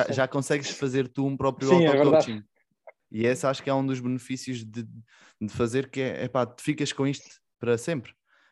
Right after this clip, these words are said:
Speaker 2: não é? Tu vais, já tens esta capacidade de pensar de uma forma completamente diferente e só isso já muda os teus, os teus resultados. Pá, brutal.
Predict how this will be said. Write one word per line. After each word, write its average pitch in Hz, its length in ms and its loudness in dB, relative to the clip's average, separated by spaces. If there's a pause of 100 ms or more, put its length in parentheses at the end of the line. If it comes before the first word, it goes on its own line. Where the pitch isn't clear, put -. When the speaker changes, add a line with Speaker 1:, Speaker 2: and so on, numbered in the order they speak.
Speaker 2:
não 110 80 0
é? 127 100 2
Tu 120 140 -4
vais, 123 340 4
já 117 180 0
tens 123 160 -2
esta 127 220 -2
capacidade 123 600 0
de 113 120 -14
pensar 120 380 0
de 113 60 -6
uma 117 100 0
forma 117 340 0
completamente 113 560 -2
diferente 117 440 -6
e 123 80 0
só 123 260 2
isso - 260 -4 (380)
já 117 220 4
muda 123 520 0 (120)
os 107 140 -6
teus, 104 360 -4
os 101 140 -10
teus 98 180 -6
resultados. 92 540 -10 (120)
Pá, 87 180 -4
brutal. 90 440 -6